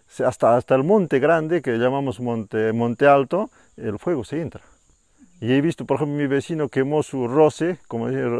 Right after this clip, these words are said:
siempre rozan esa costumbre, el fuego casi se vino a mi chacra, y eso que se pasó monte alto, porque normalmente no pasaba eso, pues. Eso quiere decir que, este, que la temperatura haya llegado a una,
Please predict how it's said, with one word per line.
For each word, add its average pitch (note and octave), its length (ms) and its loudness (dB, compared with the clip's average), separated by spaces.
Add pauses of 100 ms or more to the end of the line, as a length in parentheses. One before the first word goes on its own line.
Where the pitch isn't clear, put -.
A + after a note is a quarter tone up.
(120)
siempre A#2+ 440 -4
rozan B2+ 340 -2
esa A2+ 140 -6
costumbre, D3 340 -8 (360)
el A#2+ 140 -2
fuego D#3+ 240 2
casi C#3+ 280 0
se C3+ 140 -4
vino C#3+ 220 -2
a C3 60 0
mi B2+ 120 -2
chacra, D#3+ 300 0 (300)
y B2 180 -2
eso C#3+ 180 -2
que A#2+ 100 -8
se A2+ 140 -6
pasó A2 320 -4
monte A2 340 -4
alto, A#2+ 320 4 (520)
porque G2 220 -8
normalmente C#3 680 -4
no C#3+ 340 0
pasaba D3 420 4
eso, A#2+ 200 -2
pues. - 180 -20 (340)
Eso A2 200 -12
quiere B2 220 0
decir A#2 280 -4
que, G#2 100 -8
este, - 380 -8
que G#2+ 140 -6
la G#2 140 0
temperatura A2 580 -4
haya A2+ 160 0
llegado G#2+ 260 -2
a A2+ 40 -2
una, A2 380 -4